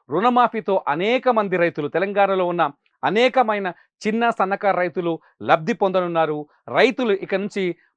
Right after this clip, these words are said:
పంట రుణాలు లేకుండా కొ-, అంటే ప్రభుత్వం తీసుకున్న ఈ నిర్ణయంతో ఆగస్టు లోపు గాని, జూలై ఫిఫ్టీన్త్ అంటున్నారు, జూలై ఫిఫ్టీన్త్ దాటిన లోపు గాని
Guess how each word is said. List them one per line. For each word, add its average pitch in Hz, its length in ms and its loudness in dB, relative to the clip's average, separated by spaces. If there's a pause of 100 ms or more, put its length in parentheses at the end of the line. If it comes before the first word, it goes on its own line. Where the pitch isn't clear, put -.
పంట 202 260 4
రుణాలు 208 340 4
లేకుండా 160 260 -2
కొ-, 185 160 0
అంటే 240 300 2 (580)
ప్రభుత్వం 202 420 2
తీసుకున్న 233 340 -4
ఈ 208 80 0
నిర్ణయంతో 185 500 2
ఆగస్టు 196 480 4
లోపు 208 260 -2
గాని, 220 180 0
జూలై 208 260 0
ఫిఫ్టీన్త్ 247 420 -2
అంటున్నారు, 208 360 -2
జూలై 196 260 -2
ఫిఫ్టీన్త్ 208 420 -6
దాటిన 180 380 0
లోపు 190 220 -2
గాని 190 300 -2